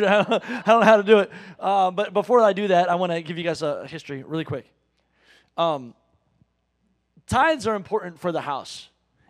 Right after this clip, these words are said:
And we don't talk a lot about money if you're new here, um, but it's important to us.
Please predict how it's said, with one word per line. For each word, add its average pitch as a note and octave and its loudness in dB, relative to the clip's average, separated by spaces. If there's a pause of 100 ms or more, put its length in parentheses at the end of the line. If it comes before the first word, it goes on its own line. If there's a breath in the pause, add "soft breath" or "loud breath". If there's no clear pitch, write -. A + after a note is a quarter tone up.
And F3+ -2
we A3 0
don't C4+ 2
talk G#3+ 4
a G3 -4
lot F#3+ 2
about F3+ 0
money F#3+ -2
if - -16
you're F3+ -4
new F#3+ -2
here, A3+ -6 (500 soft breath)
um, D#3+ -4
but F3 -2
it's G3 -6
important G3+ -4
to G3+ -2
us. A2+ -10